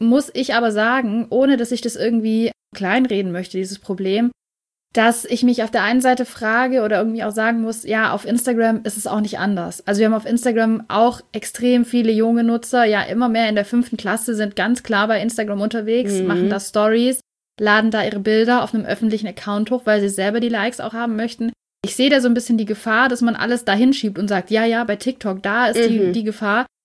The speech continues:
Speaker 1: Ich glaub, die, diese Gefahr gibt's überall. Deswegen müssen wir so oder so da präventiv tätig sein. Und ich muss auch sagen, dass ich das einfach in meiner Erfahrung, und ich hab jetzt wirklich viele Stunden auf TikTok verbracht, nicht bestätigen kann.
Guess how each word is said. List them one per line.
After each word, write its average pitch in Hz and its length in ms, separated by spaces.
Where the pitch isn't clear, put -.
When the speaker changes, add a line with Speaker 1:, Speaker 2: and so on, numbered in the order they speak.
Speaker 1:
Ich - 140
glaub, 262 220
die, 254 260
diese 240 240
Gefahr 240 300
gibt's 220 180
überall. 208 380
Deswegen 196 340
müssen 220 240
wir 208 140
so 208 160
oder 202 180
so 226 220
da 233 160
präventiv 233 640
tätig 233 380
sein. 185 300
Und 311 420
ich 247 160
muss 247 180
auch 233 280
sagen, 233 580
dass 226 240
ich 247 120
das 254 160
einfach 226 340
in 226 180
meiner 240 300
Erfahrung, 226 460
und - 60
ich 233 120
hab 220 120
jetzt 208 220
wirklich 240 300
viele 214 200
Stunden 202 320
auf 151 140
TikTok 165 320
verbracht, 170 480
nicht 233 140
bestätigen 285 480
kann. 170 400